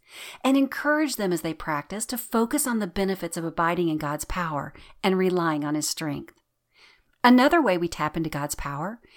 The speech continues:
is through abiding with Him in prayer. Now, some people view prayer as merely a means of asking for needs, almost like a grocery list of requests from God to fulfill.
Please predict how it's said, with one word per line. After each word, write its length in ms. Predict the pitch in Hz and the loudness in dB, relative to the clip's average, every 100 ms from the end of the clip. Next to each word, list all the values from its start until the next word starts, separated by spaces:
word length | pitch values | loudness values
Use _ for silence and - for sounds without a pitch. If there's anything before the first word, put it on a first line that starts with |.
| - - | -20 -6
is 160 | 269 254 | -2 -2
through 240 | - 277 | 0 2
abiding 480 | 262 202 165 170 214 | 2 4 2 2 0
with 140 | 226 - | -2 -4
Him 220 | 156 156 | -2 -2
in 120 | 202 | -2
prayer. 480 | - 285 285 - - _ _ _ - - - - | -2 -4 -4 -8 -12 _ _ _ -20 -20 -20 -4
Now, 320 | 254 254 247 - | 2 4 4 0
some 260 | - 320 | 4 4
people 260 | 330 349 254 | 4 4 2
view 260 | 185 185 190 | 0 -2 -2
prayer 440 | - 165 151 185 | -2 -2 0 0
as 160 | 185 185 | -2 2
merely 400 | 208 233 262 240 | 4 4 2 2
a 40 | |
means 360 | 190 180 185 196 | 2 2 2 0
of 80 | - | -2
asking 420 | 170 175 - 175 | 0 0 -2 -2
for 140 | 160 | 0
needs, 460 | 156 156 143 - - _ _ | 2 2 0 -6 -14 _ _
almost 320 | - 294 330 269 | 4 6 6 4
like 140 | 240 | 0
a 80 | 175 | -2
grocery 480 | - 175 185 - 165 | 0 0 0 -2 -2
list 260 | 147 - | -2 -4
of 100 | 143 | -8
requests 600 | 147 - 214 180 143 - | -8 -4 2 2 2 -4
from 180 | - 165 | -2 0
God 240 | 165 156 | 0 -2
to 80 | 156 | -4
fulfill. 540 | - - 165 147 - | -8 -8 -6 -6 -8